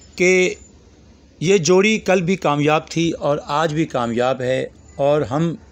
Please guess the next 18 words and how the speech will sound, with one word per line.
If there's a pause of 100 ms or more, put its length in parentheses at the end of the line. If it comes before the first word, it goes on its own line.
(140)
इनकी
हौसला
अफजाई
करते
रहेंगे,
क्योंकि
फ़नकारों
की
हौसला
अफजाई (420)
इनके
लिए
ऑक्सीजन
की
मानद
होता
है। (1040)
डायरेक्टर